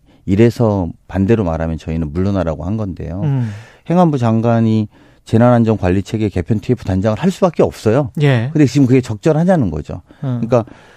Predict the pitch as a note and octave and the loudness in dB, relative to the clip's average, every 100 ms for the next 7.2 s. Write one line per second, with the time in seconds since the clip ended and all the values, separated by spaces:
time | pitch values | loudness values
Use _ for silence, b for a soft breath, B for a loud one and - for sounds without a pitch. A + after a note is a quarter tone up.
0 | B B B B _ _ - G#2 B2+ B2+ | B B B B _ _ -6 0 0 2
1 | C3 B2 A#2 A#2+ A#2 - A#2 A#2+ B2+ A2+ | 4 4 2 2 2 4 4 6 4 2
2 | A#2 A2 G#2+ F2 - A2 A#2 G2+ - D#3 | 2 2 0 -4 -2 -2 -2 -4 0 2
3 | D3 C3 A#2 G2 G2+ G2 G2 F#2+ F#2+ F#2 | 4 4 2 2 0 0 0 0 -2 -4
4 | F2+ G#2+ - F#2 G#2 A2 B2 F2+ G2 F#2 | -2 -4 -4 0 2 2 2 0 0 0
5 | G#2 G#2+ A2+ G#2+ F#2 E2 D#2 F2 D#2 D#2+ | 0 2 0 0 -2 -4 -6 -6 -6 -8
6 | D#2+ E2 D#2 - F#2 D2 D#2 G2 B2+ C#3 | -6 -6 -6 -8 -8 -8 -6 -6 -4 -2
7 | A#2+ G#2 | -2 -4